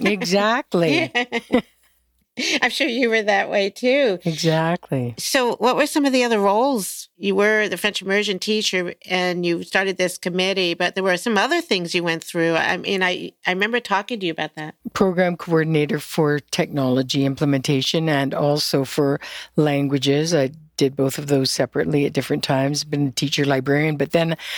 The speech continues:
Speaker 1: then I went into administration and, you know, became a vice principal and principal. And, you know, I've spent half my career,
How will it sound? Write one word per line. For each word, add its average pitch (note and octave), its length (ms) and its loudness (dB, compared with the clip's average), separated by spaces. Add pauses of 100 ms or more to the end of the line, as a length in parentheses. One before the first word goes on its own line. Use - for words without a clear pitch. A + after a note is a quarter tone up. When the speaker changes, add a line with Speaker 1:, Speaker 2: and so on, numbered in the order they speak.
(160)
Speaker 1:
then F3 160 2
I E3+ 140 2
went D#3+ 240 0
into D3+ 400 2
administration C#3 960 2
and, C3 200 2
you C3 60 2
know, C3 140 2
became C3+ 440 0
a C3 60 0
vice C3 300 0
principal C3 600 -2
and B2+ 140 0
principal. C3 580 0
And, B2+ 140 0 (500)
you E3 160 2
know, D3+ 80 4
I've D3 120 0
spent F3 260 0
half F3+ 300 0
my F#3+ 120 2
career, D#3 680 0